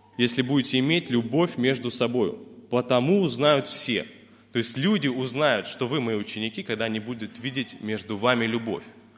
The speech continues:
между вами хорошие отношения, видеть ваши лица в хорошем состоянии.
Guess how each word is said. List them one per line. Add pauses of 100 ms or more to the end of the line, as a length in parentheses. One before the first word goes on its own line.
(560)
между
вами
хорошие
отношения,
видеть
ваши
лица (960)
в (680)
хорошем
состоянии.